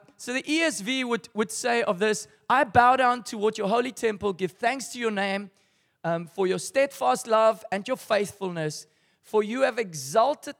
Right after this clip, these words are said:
above all things your name and your word." So this writer, which is, uh, uh, David, as far as I know, um, he, he is bowing, he's acknowledging beauty, and then he says, "There are two things that have been exalted above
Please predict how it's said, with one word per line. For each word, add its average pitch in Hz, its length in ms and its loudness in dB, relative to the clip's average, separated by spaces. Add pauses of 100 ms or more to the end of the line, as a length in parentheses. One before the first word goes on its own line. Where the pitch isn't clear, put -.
above 208 560 -2
all 269 240 -2
things 151 560 -10
your 170 200 -8
name 185 560 -6
and 196 200 -10
your 214 80 -2
word." 147 280 -6 (300)
So - 160 -12
this 269 240 -8
writer, 226 420 0
which 196 200 -4
is, - 260 -12
uh, 165 60 -8 (100)
uh, 170 80 -4
David, 190 420 -4
as 170 120 -8
far 180 200 -2
as 170 120 -8
I 165 100 -4
know, 214 320 -2 (480)
um, 170 260 -4
he, 233 360 -8 (100)
he 262 240 -4
is 233 160 -6
bowing, 240 640 2 (260)
he's 233 220 -10
acknowledging 254 680 -2
beauty, 185 680 -6 (280)
and 208 140 -2
then 285 100 4
he 320 80 -6
says, 285 280 -6
"There 262 120 -2
are 254 80 -4
two 339 380 -4
things 226 560 -6 (300)
that 220 140 -2
have 214 120 -6
been 247 160 -8
exalted 233 560 -4
above 220 340 -2